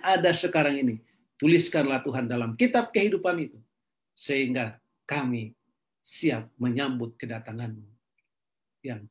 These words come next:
tidak lama lagi. Maranatha, Tuhan datang. Maranatha, kami bertemu Yesus. Dan Maranatha,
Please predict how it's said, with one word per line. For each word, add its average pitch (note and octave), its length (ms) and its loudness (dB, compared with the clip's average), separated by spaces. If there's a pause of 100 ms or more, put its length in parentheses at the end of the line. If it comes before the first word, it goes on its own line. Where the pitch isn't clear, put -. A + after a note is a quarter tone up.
tidak A#2+ 320 -6
lama A2 320 -10
lagi. G#2 240 -18 (240)
Maranatha, F#3 800 2 (320)
Tuhan C3 320 0
datang. A2 400 -8 (720)
Maranatha, F3+ 720 2 (720)
kami C3+ 240 -4
bertemu A#2 560 -6
Yesus. - 560 -10 (240)
Dan A2 240 -8
Maranatha, B2+ 640 -6